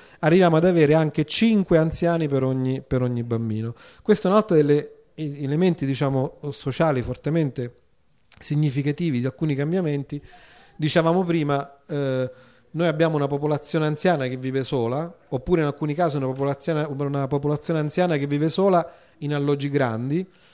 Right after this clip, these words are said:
e guardate che nel mercato immobiliare di questi ultimi, eh, cinque anni, che sono gli anni della crisi,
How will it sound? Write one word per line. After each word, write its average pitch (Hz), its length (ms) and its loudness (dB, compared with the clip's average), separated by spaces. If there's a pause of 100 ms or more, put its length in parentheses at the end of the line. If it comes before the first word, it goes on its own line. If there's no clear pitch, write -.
(200)
e 151 120 -10
guardate 175 340 2
che 147 60 2
nel 156 120 0
mercato 185 360 0
immobiliare 160 640 0
di 127 80 -4
questi 135 280 -6
ultimi, 143 340 -4
eh, 131 280 -4 (320)
cinque 147 360 -4
anni, 123 200 -4
che 113 80 -8
sono 123 200 -8
gli 131 100 -6
anni 139 160 -4
della 120 180 -8
crisi, 139 600 -6